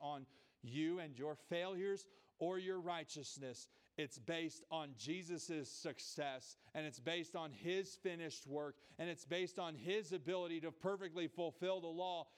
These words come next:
and go the distance and offer His life as a sacrifice. And if you'll just trust in Him, God's promise will be true.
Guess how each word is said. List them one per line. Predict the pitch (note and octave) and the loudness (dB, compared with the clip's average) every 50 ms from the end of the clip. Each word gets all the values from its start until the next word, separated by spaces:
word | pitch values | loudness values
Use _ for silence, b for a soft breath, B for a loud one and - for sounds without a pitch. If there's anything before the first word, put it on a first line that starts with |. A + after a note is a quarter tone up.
| B B | B B
and | - F3 F3+ F3 C#3 | -2 -2 0 0 2
go | D#3 F#3+ G#3 G#3+ F#3 | 2 4 4 2 0
the | F#3 F3 | 0 0
distance | C#3+ E3 F#3+ F#3+ - - F#3+ F3 D#3+ - | 2 2 2 2 0 -2 -4 -6 -4 -6
and | E3+ D#3+ D#3+ - | -6 -8 -6 -2
offer | E3 E3 F3+ G3+ G3+ - G#3+ G3+ | 0 2 2 2 0 -2 -4 -2
His | F#3 F#3 D#3+ C#3 | 0 -2 -2 -2
life | D3+ D#3+ E3 E3+ F3+ F#3 - B B B B B B | -2 -2 0 0 0 -2 -4 B B B B B B
as | D#3+ D#3 C#3+ | -2 -2 0
a | D3+ C#3 | -2 -6
sacrifice. | - - F3+ E3+ F3 F3 - F#3 F3 - - F3 E3 E3 E3 E3+ E3 - - B B B B | -6 -2 -2 0 0 0 -2 -2 -4 -2 0 0 0 0 0 -2 -4 -6 -12 B B B B
And | - D#3+ E3 | -2 -2 -2
if | D#3 C3 | -2 -2
you'll | D3 D3+ C#3 | 0 -2 -2
just | A#2+ G#2+ C3 D#3 F3 F#3+ F#3+ F#3 - - - - | -2 0 2 4 4 4 4 0 -2 -8 -12 -12
trust | - - F#3+ F3+ F3 F3+ F#3 - - - - - | -2 0 2 4 4 2 0 -2 -8 -12 -6 -4
in | E3 E3+ F3 E3+ E3+ D3+ - - - | -2 -2 -2 -2 -4 -8 -12 -10 -6
Him, | E3 E3 D#3+ D3 C3 B2 A2 | -4 -2 -2 -2 -4 -2 0
God's | C#3+ C#3+ C#3 C3+ A#2 - | 0 0 0 -2 -4 -10
promise | - - D3+ D3+ C#3+ C3+ B2 A#2 G#2+ - - | -10 -4 -2 0 0 0 -2 -6 -10 -10 -6
will | A#2+ A#2+ A#2+ A#2 A2 | -4 -2 -2 -2 -4
be | G#2+ A#2 A2+ A2 G#2 | -6 -10 -10 -10 -10
true. | - - - - G#2 G#2+ | -12 -12 -10 -12 -12 -12